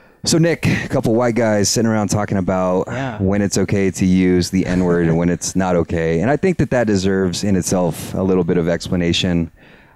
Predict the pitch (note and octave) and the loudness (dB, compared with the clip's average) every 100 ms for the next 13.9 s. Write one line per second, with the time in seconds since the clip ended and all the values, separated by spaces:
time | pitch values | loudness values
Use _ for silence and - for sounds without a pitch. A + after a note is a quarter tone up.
0 | - E2+ D#2+ F#2 - C3 G#2 G2+ G#2+ G2+ | -8 -4 -4 -4 -2 -2 -2 -2 -2 0
1 | E2+ - G#2+ A2 G#2+ G2+ F#2+ G#2+ G2+ G#2 | -2 -4 -2 0 2 0 0 0 0 0
2 | F#2 G#2 G2+ - G#2+ G2 F#2 F2+ - G2 | 0 0 -2 -2 0 2 4 2 0 -2
3 | G2 F2+ E2+ D#2+ D#2+ - - _ _ _ | 0 0 0 -2 -6 -18 -20 _ _ _
4 | _ _ - B2 - A#2+ A#2 G#2 A2+ G#2 | _ _ -8 -6 -2 0 2 2 0 2
5 | G2+ F#2+ G2 G2 F#2 F#2+ F#2 F2+ F2+ F2+ | 0 0 -2 -2 -4 -4 -2 0 0 -2
6 | F#2 F2+ F2 F2 F2 - - - - _ | -4 -4 -2 -2 -4 -8 -20 -20 -20 _
7 | - D#2 D#2 D#2+ E2 E2 - F#2+ - - | -6 -4 -2 -2 0 -2 -2 -8 -10 -8
8 | G#2 G#2 G#2+ G#2 G#2 G2+ G2 F#2 F#2 G#2+ | 0 2 2 2 0 -2 -4 -6 -4 -4
9 | F2 F2+ E2 F#2 F2 F2+ D#2+ - D#2+ D2+ | -2 -2 -2 -6 -4 -4 -4 -2 -2 -2
10 | - - F2 F2 E2+ - F2 E2+ E2+ D#2+ | -6 -12 -6 -2 -2 -2 -2 -2 -2 -4
11 | F2 D#2+ F2+ F2 - F2 F#2 E2 C#3 A#2 | -4 -2 -2 -2 -2 -2 0 0 -2 0
12 | C#3 B2+ C#3 A2+ F#2 - F2 E2 - F#2 | 2 2 0 0 0 -2 -4 -4 -2 -2
13 | E2+ E2+ - E2 - E2 D#2+ D#2+ | 0 0 -2 -6 -4 -2 -2 -2